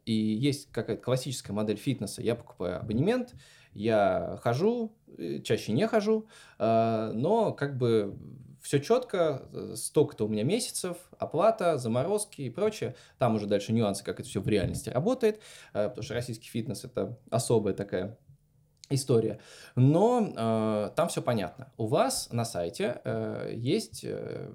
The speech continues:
такое позиционирование, что вот вы можете попробовать все, что угодно, э, за, э, вот за какие-то баллы. Вот расскажи,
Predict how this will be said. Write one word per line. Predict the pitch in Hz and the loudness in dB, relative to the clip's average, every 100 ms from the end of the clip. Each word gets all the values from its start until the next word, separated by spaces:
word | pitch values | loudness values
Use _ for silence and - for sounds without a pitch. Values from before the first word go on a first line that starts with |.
| - - - _ - - _ - | -18 -20 -20 _ -16 -16 _ -4
такое | 123 120 98 | -2 0 0
позиционирование, | 113 117 147 185 254 220 196 165 | 0 -2 0 0 2 2 0 -4
что | - 110 | -6 -4
вот | 107 123 | -2 2
вы | 190 | 2
можете | 156 139 127 | 4 0 -2
попробовать | - - 123 110 110 | -4 -4 -4 -4 -6
все, | 120 | -6
что | 113 123 | -4 -2
угодно, | 135 220 220 190 170 - - _ _ | 2 2 2 0 -4 -6 -20 _ _
э, | 95 98 98 95 | -2 0 0 -2
за, | 98 131 175 196 - - _ - | 0 2 2 2 -6 -14 _ -16
э, | - - | -14 -10
вот | 123 139 139 _ _ - | -4 -4 -4 _ _ -20
за | - - 113 127 160 | -14 -10 0 2 2
какие-то | - - 127 - | 0 -8 -6 -6
баллы. | 101 - 85 - - _ | -2 0 0 -2 -8 _
Вот | 135 135 - | -4 -4 -4
расскажи, | 139 - 170 147 | -6 0 2 2